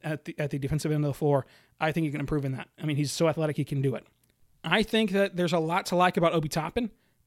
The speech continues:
and it might be a surprise that he cracks my, my top ten number nine, but he's a really good player. He really is. And I, I, I just love what he can bring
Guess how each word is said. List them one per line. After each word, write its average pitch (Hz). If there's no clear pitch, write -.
and 160
it 175
might 196
be 190
a -
surprise 170
that 175
he 151
cracks -
my, 160
my 151
top 160
ten 160
number 151
nine, 147
but -
he's 185
a 190
really 165
good 151
player. 143
He 156
really 156
is. 139
And 156
I, 160
I, 165
I 175
just 170
love 170
what 156
he 160
can 143
bring 147